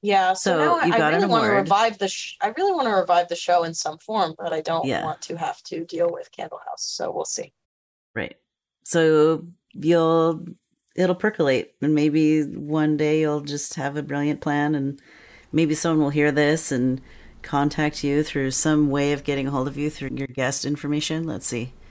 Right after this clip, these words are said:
Speaker 1: Yes.
Speaker 2: We've got your W L O dot link. Can people get a hold of you through there somehow?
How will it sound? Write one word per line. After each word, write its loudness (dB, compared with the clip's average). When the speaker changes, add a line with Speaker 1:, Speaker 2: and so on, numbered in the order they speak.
Speaker 1:
Yes. -10
Speaker 2:
We've -4
got 0
your -4
W -2
L 0
O 0
dot -2
link. -4
Can -4
people -8
get -4
a -6
hold -4
of -8
you -2
through -8
there -4
somehow? -2